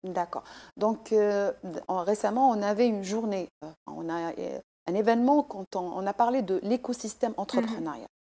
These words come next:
Speaker 1: On a essayé de inviter tous les acteurs. Tous les acteurs, parce que l'écosystème entrepreneurial, il existe.
Speaker 2: Ouais.
Speaker 1: Nous, on essaye de, de l'influencer ou de le réorganiser en
Speaker 2: Mhm.
Speaker 1: plus.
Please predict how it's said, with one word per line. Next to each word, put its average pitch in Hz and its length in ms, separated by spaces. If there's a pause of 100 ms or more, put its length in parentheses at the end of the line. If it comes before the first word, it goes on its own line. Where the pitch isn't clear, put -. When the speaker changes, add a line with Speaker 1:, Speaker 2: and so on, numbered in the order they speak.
Speaker 1:
On 190 100
a 208 120
essayé 247 420
de 190 220 (600)
inviter 247 560
tous 302 120
les 233 200
acteurs. - 360 (480)
Tous 240 80
les 240 200
acteurs, 339 300
parce 254 180
que 240 120
l'écosystème 262 720
entrepreneurial, 269 720
il 220 100
existe. 175 480 (400)
Speaker 2:
Ouais. 220 100
Speaker 1:
Nous, 254 280
on 226 120
essaye 226 380
de, 196 240 (200)
de 208 80
l'influencer 208 720 (280)
ou 208 80
de 214 120
le 220 120
réorganiser 240 1000
en 285 100
Speaker 2:
Mhm. 233 200
Speaker 1:
plus. - 220